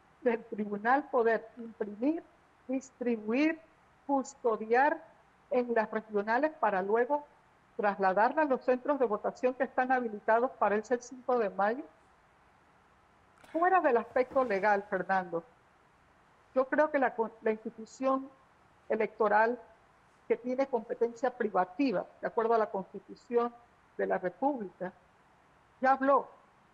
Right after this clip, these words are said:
ya dijo, y más aún indicó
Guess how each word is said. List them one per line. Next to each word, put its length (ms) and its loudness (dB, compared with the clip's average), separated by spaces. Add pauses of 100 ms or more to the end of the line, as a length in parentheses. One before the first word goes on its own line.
ya 180 4
dijo, 380 -2 (960)
y 220 -4 (520)
más 360 2
aún 400 -2 (460)
indicó 640 0